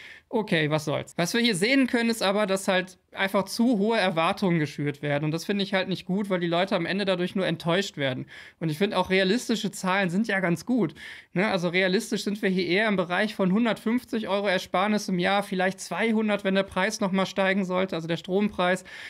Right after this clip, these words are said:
Es ist aber sehr schwer zu sagen. Es ist halt alles stark abhängig vom Winkel, von der Ausrichtung, von der Effizienz des Wechselrichters, natürlich auch vom Strompreis, von der Verschattung und natürlich von eurem Verbrauchsprofil. Wenn ihr zum Beispiel wenig Grundlast habt, wie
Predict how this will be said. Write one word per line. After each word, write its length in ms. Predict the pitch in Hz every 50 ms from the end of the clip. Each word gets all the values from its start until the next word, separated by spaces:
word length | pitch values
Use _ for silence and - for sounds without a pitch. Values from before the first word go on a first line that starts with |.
| - - -
Es 100 | 151 170
ist 80 | 226
aber 220 | 262 247 220 214 180
sehr 180 | 175 214 226
schwer 260 | 220 - 196 202 233
zu 140 | 233 - 220
sagen. 420 | 196 160 175 175 208 226 233 233 208
Es 120 | - -
ist 120 | 208 202
halt 120 | - 208 190
alles 240 | 190 208 214 214 -
stark 300 | - 214 208 226 226 -
abhängig 480 | 196 202 208 - 202 180 185 175 170 -
vom 240 | - 226 226 202
Winkel, 380 | 175 202 233 254 254 - 180 170
von 200 | - - 202 214
der 140 | 226 208 -
Ausrichtung, 600 | 233 269 269 - - - 180 175 - - 180 170
von 180 | - - 196
der 100 | 202 196
Effizienz 540 | 208 196 - 208 196 - - 202 208 214 214
des 220 | - 214 214 - 175
Wechselrichters, 760 | 190 208 208 - - - 170 151 151 143 147 - - 147 139 - - - - - -
natürlich 500 | - 185 180 - - 247 247 247 220 214
auch 140 | 196 208 208
vom 180 | - 233 220 214
Strompreis, 800 | 220 - 202 214 240 262 254 240 - 180 156 147 143 147 - - - - - - - _
von 180 | - 180 185
der 100 | 202 220
Verschattung 680 | 214 - 226 220 226 - 226 220 247 240 - 196 170 160
und 160 | 156 185 220
natürlich 540 | 214 226 226 220 - 208 214 220 214 220 -
von 160 | - 196 180
eurem 320 | 139 156 160 165 190 190 190
Verbrauchsprofil. 1000 | - - 208 190 196 208 226 269 269 269 - - 180 151 - - 151 143 143 139
Wenn 120 | 151 160
ihr 100 | 180 180
zum 160 | - - 202
Beispiel 380 | 185 180 190 190 - 196 175 170
wenig 320 | 185 220 233 220 196 -
Grundlast 640 | - 175 214 277 320 330 320 190 160 151 151 - - 170
habt, 240 | 175 196 - -
wie 280 | - 180 180 180 170 -